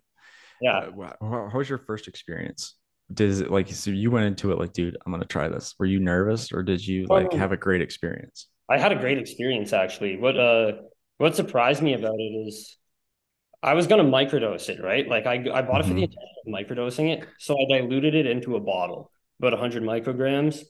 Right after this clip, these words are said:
Speaker 1: And, uh, me and my friends were, like, hanging out one night, like,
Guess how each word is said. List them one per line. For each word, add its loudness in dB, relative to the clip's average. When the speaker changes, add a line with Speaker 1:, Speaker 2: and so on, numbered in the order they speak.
Speaker 1:
And, 2
uh, 2
me 2
and 4
my 2
friends -2
were, -4
like, 0
hanging 0
out 0
one 0
night, -4
like, -8